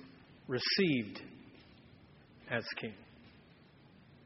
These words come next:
On that particular day, many people knew who Jesus was,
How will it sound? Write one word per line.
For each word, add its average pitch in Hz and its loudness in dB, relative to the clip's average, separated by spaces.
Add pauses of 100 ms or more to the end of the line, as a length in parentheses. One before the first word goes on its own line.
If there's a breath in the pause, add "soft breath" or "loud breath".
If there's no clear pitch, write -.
(2000 loud breath)
On 190 10
that 269 12
particular 247 12
day, 214 12
many 254 12
people 208 10
knew 254 12
who 185 8
Jesus 143 4
was, 139 4